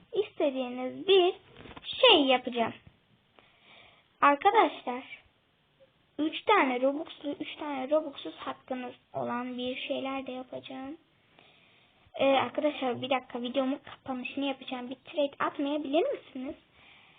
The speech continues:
<laughs> Evet arkadaşlar, istediğiniz her şeyi yapacağım. Ve bunun için para biriktiriyorum aslında. Bir yandan da apartman almak istiyorum. Çünkü arkadaşlar yirmi beş aboneye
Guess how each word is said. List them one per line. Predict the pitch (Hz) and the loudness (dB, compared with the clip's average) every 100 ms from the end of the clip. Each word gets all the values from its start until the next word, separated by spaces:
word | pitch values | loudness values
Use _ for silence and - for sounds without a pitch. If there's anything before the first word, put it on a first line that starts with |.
| _ | _
<laughs> | - 359 294 370 269 _ _ _ _ _ - | 6 6 8 8 8 _ _ _ _ _ -4
Evet | 285 285 277 | 2 2 2
arkadaşlar, | 247 240 254 247 254 - | -2 -4 -4 -4 -2 -6
istediğiniz | 311 - 320 277 254 | -6 -4 -2 -2 -4
her | - 370 339 | -2 0 0
şeyi | - 349 | 0 2
yapacağım. | 285 247 - 220 - _ _ _ _ _ _ _ _ _ _ _ _ _ _ _ - | 2 0 -4 -8 -10 _ _ _ _ _ _ _ _ _ _ _ _ _ _ _ -8
Ve | 262 269 | -2 0
bunun | 254 302 | 2 2
için | 339 294 247 240 - | 2 0 -6 -6 -8
para | - 240 226 | -2 0 0
biriktiriyorum | 226 233 - 233 233 226 | 0 -6 -6 -6 -4 -4
aslında. | 226 - 226 262 330 | -6 -8 -6 -2 2
Bir | |
yandan | 392 370 349 339 | 2 2 2 2
da | |
apartman | 330 - 285 285 269 | 0 2 0 0 0
almak | 240 226 233 | 0 -2 -4
istiyorum. | - - 254 285 - | -6 -6 -2 -4 -6
Çünkü | 349 359 | -6 0
arkadaşlar | 294 277 247 254 269 | 0 2 -2 0 0
yirmi | 254 262 | 0 2
beş | 302 | 4
aboneye | 302 254 247 247 | 2 0 -2 -2